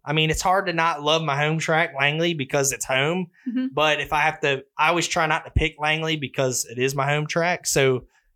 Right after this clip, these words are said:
Speaker 1: like, from the tour this year, I really like Tri-County. I had fun at Wake. Goodyear's awesome. You know, Florence is fun. I had fun at Ace my last time there. Like,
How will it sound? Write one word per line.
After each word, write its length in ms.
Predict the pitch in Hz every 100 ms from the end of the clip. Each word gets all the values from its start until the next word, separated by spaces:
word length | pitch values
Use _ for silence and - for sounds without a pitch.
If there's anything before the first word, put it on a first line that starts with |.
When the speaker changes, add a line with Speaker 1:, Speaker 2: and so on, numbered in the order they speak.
| _ _ _ _ _
Speaker 1:
like, 240 | 135 135 - -
from 160 | 151
the 60 | 131
tour 340 | - 147 147
this 220 | 143 139
year, 100 | 156
I 40 | 139
really 220 | 131 139
like 200 | 135 135
Tri-County. 720 | - 135 127 131 131 135 147 - _ _ -
I 80 |
had 220 | 127 135 -
fun 200 | 135 131
at 120 | 110
Wake. 320 | 117 135 151 _ _ _ _ _ _ _ _
Goodyear's 560 | 139 143 143 151 143 139
awesome. 680 | 139 139 - 147 143 139 135 _ _ _ _ _ _ _
You 80 | 120
know, 120 | 131
Florence 520 | 117 127 135 147 147
is 120 | 135 -
fun. 580 | 139 135 139 139 135 131 _ _ _ _ _ -
I 60 | 123
had 200 | 143 147
fun 220 | 156 147
at 140 | 143
Ace 320 | 120 139 160 151
my 120 | 147
last 360 | 131 139 143 -
time 280 | 139 143 135
there. 280 | 131 143 143
Like, 240 | 135 135